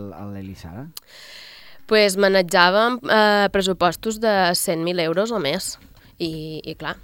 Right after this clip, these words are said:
Speaker 2: eh, com dic, això, ehm,
Speaker 1: Però això en
Speaker 2: has de
Speaker 1: defi-
Speaker 2: fer un concurs,
Speaker 1: Mm.
Speaker 2: has de fer un concurs. Primer de tot has de preparar tota la documentació i has d'impulsar el concurs, l'has de fer, s'ha d'obrir, <laughs> vull dir, i,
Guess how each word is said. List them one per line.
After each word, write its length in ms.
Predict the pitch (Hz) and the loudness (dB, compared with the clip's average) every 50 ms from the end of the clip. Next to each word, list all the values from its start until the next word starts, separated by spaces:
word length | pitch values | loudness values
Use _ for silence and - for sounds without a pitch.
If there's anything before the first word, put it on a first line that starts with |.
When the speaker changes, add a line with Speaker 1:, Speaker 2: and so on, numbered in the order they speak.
| - - - | -18 -14 -12
Speaker 2:
eh, 100 | - 165 | -12 -10
com 160 | - 151 151 151 | -10 -10 -10 -10
dic, 160 | 160 160 - - | -10 -10 -10 -10
això, 200 | 151 - - 151 147 156 165 170 170 - - | -12 -10 -8 -8 -6 -6 -6 -6 -8 -10 -10
ehm, 600 | - 170 160 156 160 160 143 147 139 131 143 139 - - - _ _ _ | -12 -10 -10 -10 -10 -12 -14 -14 -16 -16 -16 -18 -18 -20 -20 _ _ _
Speaker 1:
Però 120 | - 135 139 | -12 -12 -12
això 160 | 127 - 180 208 | -8 -6 -6 -6
en 100 | 220 208 185 | -4 -2 -2
Speaker 2:
has 80 | 190 | 0
de 60 | 175 208 | 0 -2
Speaker 1:
defi- 120 | 190 - | -2 0
Speaker 2:
fer 40 | 208 | -4
un 60 | 208 | -4
concurs, 720 | 196 - 196 196 185 - 220 240 247 254 285 392 - 139 254 | -2 -2 -4 -4 -4 -4 -2 0 2 2 0 0 -4 -8 -10
Speaker 1:
Mm. 80 | 233 107 - - - - - - - | -12 -14 -16 -20 -20 -20 -20 -16 0
Speaker 2:
has 100 | - 196 208 | 2 2 2
de 60 | 254 | 4
fer 120 | 269 285 | 0 0
un 60 | 269 214 | 0 0
concurs. 480 | 190 180 175 - 294 285 196 - - - - - | -2 -4 0 2 2 2 2 0 -6 -16 -20 -6
Primer 240 | - 185 170 180 185 | -4 -2 0 2 2
de 100 | 214 233 | 2 2
tot 140 | 233 262 - | 2 0 0
has 100 | 294 277 | 0 -2
de 60 | 247 208 | 0 -2
preparar 300 | 208 202 202 202 190 180 | -2 -2 0 -2 -2 -2
tota 180 | 190 180 185 180 | -2 -4 -6 -4
la 80 | 202 190 180 | -4 -4 -2
documentació 640 | 180 185 180 180 180 175 190 - - - 269 294 349 453 571 - - - - - - - _ - | -2 -2 -2 -2 -2 -2 -4 -6 -4 -4 -2 -2 0 -2 -2 -4 -8 -20 -20 -20 -20 -20 _ -4
i 140 | - 208 208 | 2 4 4
has 100 | 190 175 | 4 4
d'impulsar 480 | 190 180 170 - 165 156 - - 165 | 0 -2 -2 -2 -4 -4 -2 -4 -4
el 80 | 160 - | -6 -4
concurs, 720 | - 208 233 247 - 311 302 320 370 466 - - - - - - - - - - _ _ _ _ _ _ _ _ - | -4 -4 -4 -2 0 2 2 2 2 0 -4 -6 -12 -12 -14 -20 -20 -20 -20 -20 _ _ _ _ _ _ _ _ 2
l'has 320 | 214 214 190 185 175 160 | 4 4 4 4 2 -4
de 100 | - 175 | -8 -8
fer, 400 | - - 233 247 240 226 269 - - _ _ _ _ _ _ _ - _ | -6 -2 -2 0 0 0 0 -2 -4 _ _ _ _ _ _ _ -20 _
s'ha 200 | - - 156 139 | -14 -14 -14 -14
d'obrir, 340 | - 127 143 175 208 190 240 | -14 -8 -6 -4 -2 -2 -2
<laughs> 40 | 220 | -4
vull 160 | 220 247 - - | -6 -8 -2 4
dir, 260 | 214 226 233 220 285 - | 4 4 4 4 0 -2
i, 380 | - 254 285 294 294 311 330 | 0 2 2 2 4 2 0